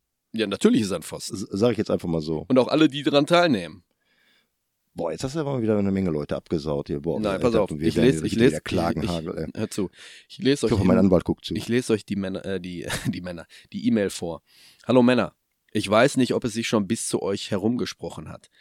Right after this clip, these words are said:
Speaker 1: Ich veranstalte am achtzehnten zehnten wieder einen Hacker-Workshop mit Stefan Ulbrich und freue mich total, mich mit euch und eurer Männerenergie zu verbinden
Speaker 2: <laughs> Mit
Speaker 1: und
Speaker 2: eurer
Speaker 1: dieses
Speaker 2: Männerenergie,
Speaker 1: kraftvolle
Speaker 2: das
Speaker 1: und
Speaker 2: wird
Speaker 1: ursprüngliche Ritual zu feiern.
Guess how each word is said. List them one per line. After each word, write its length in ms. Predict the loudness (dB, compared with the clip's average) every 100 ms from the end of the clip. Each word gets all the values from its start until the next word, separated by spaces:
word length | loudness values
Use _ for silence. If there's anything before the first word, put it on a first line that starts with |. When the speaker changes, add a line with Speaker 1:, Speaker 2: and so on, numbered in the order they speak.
| -20 -10
Speaker 1:
Ich 140 | -6
veranstalte 520 | -4 -4 0 0 0
am 100 | 0
achtzehnten 360 | -4 -6 -6 -4
zehnten 320 | -2 -2 -2
wieder 200 | -6 -6
einen 180 | -8 -10
Hacker-Workshop 600 | -6 -4 -2 -4 -6 -8 _ _ -12
mit 160 | -10
Stefan 320 | -6 -4 -4 -2
Ulbrich 480 | -2 -4 -10 -18 -14
und 160 | -12
freue 280 | -8 -2 0
mich 160 | -2 -4
total, 560 | -8 -8 -4 0 0
mich 240 | 0 -2 -4
mit 180 | -6 -2
euch 260 | -2 -2
und 160 | -8 -6
eurer 240 | -2 0 0
Männerenergie 720 | 0 0 0 -2 -6 -6 -10
zu 160 | -8
verbinden 500 | -6 -4 -4 -6 -4
Speaker 2:
<laughs> 180 | -4 0
Mit 40 | 0
Speaker 1:
und 140 | 2
Speaker 2:
eurer 60 | 0
Speaker 1:
dieses 200 | 0 2
Speaker 2:
Männerenergie, 340 | 2 2 0
Speaker 1:
kraftvolle 240 | 0 2 4
Speaker 2:
das 80 | 4
Speaker 1:
und 80 | 2
Speaker 2:
wird 80 |
Speaker 1:
ursprüngliche 520 | -2 -2 -2 -2 -2 -2
Ritual 340 | 0 0 0
zu 80 | -2
feiern. 220 | -2 -2